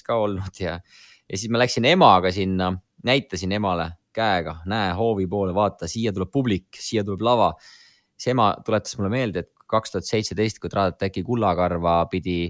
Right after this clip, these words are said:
äh, sealsamas Treski küüni heinamaal see kontsert toimuma, kus, kus pidigi olema nii-öelda viis tuhat inimest ja lõpuks see toimus Värskas, äh, sest et vihma sadas. Ja siis ta ütles, et, et miks sa siis sellist lava ei tee, et sa saaks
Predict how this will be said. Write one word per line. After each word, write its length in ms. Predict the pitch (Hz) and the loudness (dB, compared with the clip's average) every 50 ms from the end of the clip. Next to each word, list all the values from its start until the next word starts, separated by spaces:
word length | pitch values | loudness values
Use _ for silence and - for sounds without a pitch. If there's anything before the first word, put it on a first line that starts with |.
| - _ _ _ _ _ _ _ _ - | -8 _ _ _ _ _ _ _ _ -12
äh, 240 | 85 82 82 85 85 85 | -8 -8 -6 -6 -6 -4
sealsamas 580 | - 104 95 92 85 87 120 120 113 98 90 - | -2 0 0 0 0 0 0 2 2 0 0 -2
Treski 540 | - 107 113 110 - - - - 92 90 87 | -2 -2 -2 -2 -2 -4 -6 -6 -6 -4 -4
küüni 300 | 98 117 117 110 95 92 90 | -4 -4 -4 -2 -2 -2 -2
heinamaal 640 | 95 113 120 131 117 110 92 90 82 82 82 82 80 | 0 0 0 2 2 0 0 0 0 0 -2 -2 -4
see 100 | 92 82 | -2 0
kontsert 380 | 110 123 120 - - 87 - _ | 0 0 0 -2 -6 -10 -8 _
toimuma, 400 | - 95 92 87 85 85 82 82 82 82 | -2 -2 0 0 -2 -2 -2 -4 -4 -6
kus, 280 | 82 - - - - - | -8 -8 -10 -10 -12 -12
kus 160 | - 92 - | -12 -12 -8
pidigi 400 | - - 123 104 104 95 85 87 | -6 -4 -4 -2 -2 -2 -2 0
olema 400 | 87 90 90 87 80 80 80 80 | 0 2 2 2 0 0 -2 -4
nii-öelda 460 | 82 82 82 82 80 80 - 82 82 82 85 | -4 -4 -4 -4 -6 -6 -6 -4 -4 -4 -4
viis 200 | 98 92 - - | -4 -6 -6 -8
tuhat 320 | - 95 90 85 - - 101 98 | -8 -6 -6 -6 -4 -4 -2 -2
inimest 480 | 92 87 80 82 82 - - - - | 0 0 -2 -2 -4 -8 -10 -6 -4
ja 160 | 80 82 82 82 82 - _ - - _ _ _ _ _ - | -2 -2 -2 -2 -4 -8 _ -20 -20 _ _ _ _ _ -6
lõpuks 300 | 104 90 - 87 - 92 | -6 -4 -6 -8 -6 -2
see 40 | |
toimus 260 | 85 101 92 92 87 101 | 0 0 0 2 4 4
Värskas, 460 | 117 131 - - - - 87 - - - _ _ _ _ _ _ _ _ _ _ - - - - - - - _ - | 4 6 4 2 0 -2 -6 -6 -8 -12 _ _ _ _ _ _ _ _ _ _ -20 -20 -20 -20 -20 -20 -20 _ -8
äh, 480 | - 85 85 85 85 87 87 87 85 85 | -6 -4 -2 -2 -2 -2 -2 -2 -4 -4
sest 220 | 82 90 80 - - | -6 -8 -10 -6 -2
et 40 | |
vihma 280 | - 139 127 - - 92 | 0 0 0 0 -2 -4
sadas. 320 | 80 87 82 82 82 - - _ - - - - _ - | -2 -2 -2 -4 -4 -6 -10 _ -20 -20 -20 -20 _ -12
Ja 100 | - 101 | -8 -8
siis 140 | - 110 - | -6 -2 -2
ta 100 | 117 - | -2 -2
ütles, 160 | - - - | 0 0 -2
et, 160 | 104 92 - _ _ - | -2 -2 -4 _ _ -12
et 100 | 95 90 - - | -12 -12 -8 -8
miks 220 | 110 120 - - | -8 -6 -4 -6
sa 60 | 110 101 | -6 -4
siis 120 | 107 - - | -4 -2 0
sellist 240 | 147 139 120 - - | 0 0 0 0 0
lava 200 | 113 110 107 101 98 | 2 2 4 4 2
ei 60 | 95 | 4
tee, 100 | 107 107 101 | 2 2 0
et 40 | - | 0
sa 140 | - 104 - | -2 -4 -2
saaks 340 | 117 104 101 - - - | -2 -2 -2 -2 -2 -2